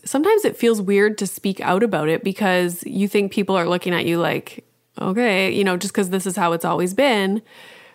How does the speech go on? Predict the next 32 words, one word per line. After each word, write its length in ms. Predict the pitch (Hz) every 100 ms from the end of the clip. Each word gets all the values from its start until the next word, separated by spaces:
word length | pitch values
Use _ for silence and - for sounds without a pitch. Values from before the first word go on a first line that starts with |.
| _ _
But 160 | 226 -
it's 200 | 240 240
so 480 | - - 208 214 226
true. 640 | - 202 196 175 - 185 - _ -
Like, 300 | 208 202 - _ _ _ _ _ _ -
birth 600 | 175 196 226 349 - - -
for 260 | - - 208
many 680 | 190 185 180 185 190 220 214
people, 680 | - 185 - - - 202 -
I 100 | 202
would 160 | 220
say 180 | 220 220
for 200 | 214 196
most, 720 | 185 175 185 170 170 - - - -
is 220 | 185 175
traumatic. 840 | - 185 185 151 - - - - _ _ _ _ _ _ _ _ -
And 340 | 214 208 185 _ _
people 280 | - 233 226
like 220 | 208 190 -
to 120 | 214
paint 400 | - 208 202 214
it 220 | 190 165
as 280 | - 180 180
this, 520 | 180 175 175 - - - _ _ _
"It's 100 | - -
the 60 |
best 260 | 180 170 -
day 180 | 170 165
ever." 460 | 165 - 240 190 - _ _ _ _ _ -
It's 120 | 233
like, 180 | 208 190
what? 400 | 185 262 466 -